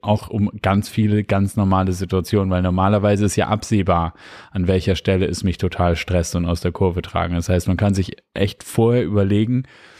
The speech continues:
wie, ähm, äh, will ich reagieren, wenn ich drin bin? Und das zweite war dann so ein, so ein Cut und dann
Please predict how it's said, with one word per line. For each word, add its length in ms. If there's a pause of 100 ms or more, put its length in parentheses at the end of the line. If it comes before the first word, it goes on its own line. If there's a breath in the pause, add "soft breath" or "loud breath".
(360 loud breath)
wie, 520 (1040)
ähm, 400
äh, 260
will 100
ich 160
reagieren, 500
wenn 120
ich 100
drin 300
bin? 180
Und 180
das 160
zweite 480
war 160
dann 400
so 180
ein, 240
so 160
ein 260 (680 soft breath)
Cut 480 (120)
und 200
dann 440